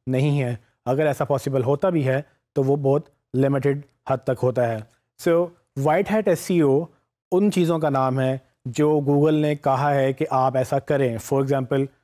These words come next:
Google ने कहा है कि वेबसाइट अच्छी बनाएं, या आप, Google कहता है कि आप स्पीड ऑप्टिमाइज़ करें अपनी वेबसाइट को, कि अगर कोई मोबाइल से लोड करे या डेस्कटॉप पे लोड करे तो वो within milliseconds वेबसाइट लोड हो जानी चाहिए।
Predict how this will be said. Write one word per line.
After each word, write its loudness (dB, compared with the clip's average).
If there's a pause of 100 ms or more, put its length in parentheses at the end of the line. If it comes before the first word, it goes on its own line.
(220)
Google 4
ने 0
कहा 0
है 0
कि 0
वेबसाइट 0
अच्छी -2
बनाएं, -4 (440)
या 0
आप, 0
Google 0
कहता 0
है 0
कि -2
आप -2 (420)
स्पीड -2
ऑप्टिमाइज़ 0
करें -2
अपनी -4
वेबसाइट -4
को, -4
कि 0 (340)
अगर 0
कोई 0
मोबाइल 2
से -2
लोड 2
करे 0
या 2
डेस्कटॉप -4
पे -2
लोड 0
करे -2
तो 0
वो 2
within 2
milliseconds 0 (300)
वेबसाइट 0
लोड 2
हो 0
जानी 0
चाहिए। -4